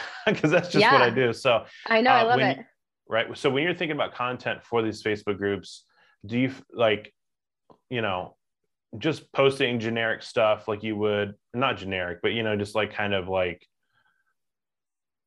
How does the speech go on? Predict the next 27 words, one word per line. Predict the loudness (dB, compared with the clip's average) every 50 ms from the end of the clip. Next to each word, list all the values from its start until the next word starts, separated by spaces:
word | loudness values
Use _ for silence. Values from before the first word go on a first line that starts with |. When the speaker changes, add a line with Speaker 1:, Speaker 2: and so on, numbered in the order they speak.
| _ _ _ _ _ _
Speaker 1:
nicely | -2 0 2 2 2 2 0 -2 -2
packaged | 0 0 0 0 0 0 0 0 0 -2 -4 -8
advice | -8 -8 -4 0 0 2 2 0 -2 -4
like | -6 -6 -6 -4
you | -4 -2
would | 0 0 -2 -2 -6 _
maybe | -6 -4 -2 -2 -2 -2
on | -4 -4 -6
Instagram? | -8 -8 -8 -6 -6 -4 -4 -4 -4 -4 -6 -6 -8
Is | -8 -4 0
that | 0 2 2 0 -2
kind | -2 -2 -2 -2
of | -2 -4
some | -4 -4
of | -4 -4
the | -4 -4
things | -4 -6 -4 -6
that | -6 -6
we | -6 -6 -2
post, | 2 4 4 4 4 2 -2 _
you | -6 -4 -4
post | 0 0 0 0 0 -2 -2
about, | 0 0 2 2 2 0 0 0
or | -2 0 0 0
is | 0 -2 -2 -4
it, | -6 -6 -6 -6
like, | -4 -2 -2 0 -2 -2 -6